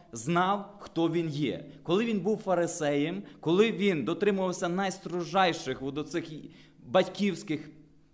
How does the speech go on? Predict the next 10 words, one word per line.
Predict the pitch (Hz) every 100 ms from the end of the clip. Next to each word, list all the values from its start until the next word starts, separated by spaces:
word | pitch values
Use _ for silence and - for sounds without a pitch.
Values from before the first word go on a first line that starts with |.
| _
передань | 175 175 180 180 165 139
і | 151
всього | - 185 170
того, | 180 165
що | 160 160 147 - -
несло | 143 165 165 180 165
у |
собі | 160 180 151
от | 151 151
оце | 151 147 165 139 -